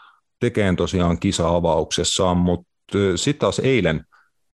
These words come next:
Norja ja Pohjois-Irlannin välisessä ottelussa oli mun mielestä tosi la-, laadukasta ja viihdyttävää jalkapalloa, ö, tarjolla enimmäkseen Norjan toimesta, mut tota,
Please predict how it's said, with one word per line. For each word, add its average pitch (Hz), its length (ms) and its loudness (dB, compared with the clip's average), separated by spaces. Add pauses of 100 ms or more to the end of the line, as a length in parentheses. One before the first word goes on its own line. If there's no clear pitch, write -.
(360)
Norja 110 440 2
ja 87 120 2
Pohjois-Irlannin 85 880 0
välisessä 82 440 -2
ottelussa 85 580 -2 (380)
oli 117 180 2
mun 90 120 2
mielestä 82 240 0
tosi 113 260 0
la-, 87 320 0
laadukasta 85 760 0
ja 87 80 0
viihdyttävää 85 560 0
jalkapalloa, 82 800 0 (480)
ö, 85 240 -2
tarjolla 90 480 2
enimmäkseen 85 840 0
Norjan 95 600 0
toimesta, 82 500 0
mut 82 280 -2
tota, 85 400 -2